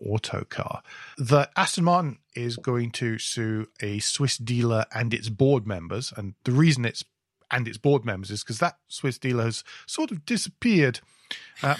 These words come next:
but a whole new one with the same board members has appeared instead. <laughs> Or coincidentally, pardon me, not instead, coincidentally. Aston Martin have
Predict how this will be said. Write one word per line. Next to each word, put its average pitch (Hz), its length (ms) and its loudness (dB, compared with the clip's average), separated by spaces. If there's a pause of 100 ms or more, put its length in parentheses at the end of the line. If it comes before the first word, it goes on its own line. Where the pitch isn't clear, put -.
but 156 120 4
a 123 80 0
whole 285 300 0
new 220 300 2
one 131 280 4
with 135 180 0
the 110 80 -14
same 208 460 2
board 196 260 6
members 120 400 0
has 98 140 -8
appeared 123 440 -2
instead. 110 840 0
<laughs> - 20 -10 (800)
Or 160 260 6
coincidentally, 151 840 2
pardon 90 320 -8
me, 85 80 -12
not 104 220 -12
instead, 135 420 -6
coincidentally. 117 840 -4 (500)
Aston 120 280 -4
Martin 101 460 -6 (200)
have 92 300 -8